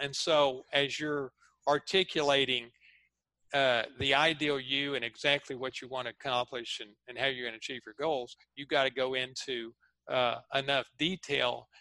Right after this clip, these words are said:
to impact the subconscious mind. <clears throat> And so what ends up happening, and, and I have a online course that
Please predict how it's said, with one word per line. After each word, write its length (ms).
to 80
impact 500
the 80
subconscious 720
mind. 1160
<clears throat> 140
And 120
so 480
what 180
ends 220
up 120
happening, 440
and, 200
and 100
I 100
have 180
a 120
online 480
course 520
that 220